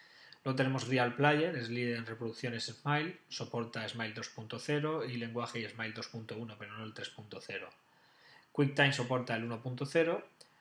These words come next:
y Adobe S V G Viewer, Scalar Vector Graphics, Scalable Vector Graphics soporta, pues, la combinación de ambos,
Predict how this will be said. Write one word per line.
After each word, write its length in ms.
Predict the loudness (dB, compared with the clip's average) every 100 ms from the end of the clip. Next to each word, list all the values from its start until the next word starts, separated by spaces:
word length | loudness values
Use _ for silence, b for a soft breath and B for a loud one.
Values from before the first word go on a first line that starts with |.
| B B
y 60 | 0
Adobe 320 | 2 4 2
S 140 | 2 0
V 180 | 0 -2
G 360 | -2 -2 0
Viewer, 460 | 2 4 4 2 -4 -18 _ _ _ _ _ -14
Scalar 600 | -10 -6 -4 -4 -4 -8
Vector 340 | -10 -8 -10 -6
Graphics, 640 | -4 -2 -2 -4 -8 -12 _ -14
Scalable 540 | -8 -4 -4 -4 -8
Vector 280 | -10 -8 -4
Graphics 340 | -2 -2 -4 -6
soporta, 720 | -6 -6 -6 -2 -4 -4 -6
pues, 240 | -8 -6
la 100 | -8
combinación 540 | -8 -8 -8 -6 -6 -4
de 120 | -4
ambos, 460 | -4 -6 -12 -14